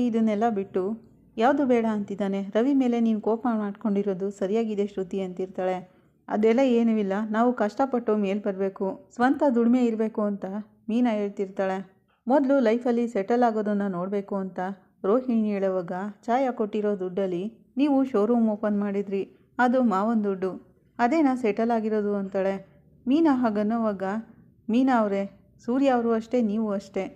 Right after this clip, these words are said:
ಎಲ್ಲೇನ್ ಮಾತಾಡಿದ್ರು ಅದೇ ವಿಷಯಕ್ಕೆ ಬರ್ತೀರಾ. ನಾನ್ ಇಲ್ಲಿ ಮಾತಾಡಕ್ ಬಂದಿದ್ದೆ ತಪ್ಪಾಯ್ತು" ಅಂತ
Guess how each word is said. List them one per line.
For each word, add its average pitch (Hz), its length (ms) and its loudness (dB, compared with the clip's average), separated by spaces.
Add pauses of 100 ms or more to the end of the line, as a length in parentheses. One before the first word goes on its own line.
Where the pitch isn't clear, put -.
(320)
ಎಲ್ಲೇನ್ 285 420 4
ಮಾತಾಡಿದ್ರು 226 540 2
ಅದೇ 214 220 2
ವಿಷಯಕ್ಕೆ 208 340 -4
ಬರ್ತೀರಾ. 185 380 -2 (340)
ನಾನ್ 269 200 4
ಇಲ್ಲಿ 269 160 6
ಮಾತಾಡಕ್ 240 460 2
ಬಂದಿದ್ದೆ 220 380 0
ತಪ್ಪಾಯ್ತು" 208 520 -2
ಅಂತ 196 200 -4